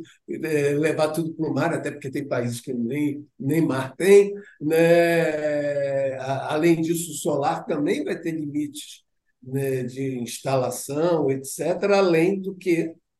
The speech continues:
como a Clarice bem mencionou, é uma cadeia que tem também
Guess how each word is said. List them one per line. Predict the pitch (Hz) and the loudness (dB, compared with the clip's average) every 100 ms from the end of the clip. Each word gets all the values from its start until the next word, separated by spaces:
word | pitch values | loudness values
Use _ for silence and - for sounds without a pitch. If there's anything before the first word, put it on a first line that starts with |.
| - | -10
como | 143 | -8
a | 139 | -6
Clarice | 151 147 139 135 - | -4 -4 -4 -10 -10
bem | 135 139 | -10 -8
mencionou, | 143 - 147 135 185 220 | -10 -10 -8 -2 0 2
é | 175 | 2
uma | 170 156 | 2 -2
cadeia | 127 151 135 135 139 156 175 | -4 -6 -4 -4 -4 -4 -6
que | - 196 | -8 -12
tem | - 139 139 | -8 -8 -6
também | 170 139 135 135 | -6 -4 -4 -6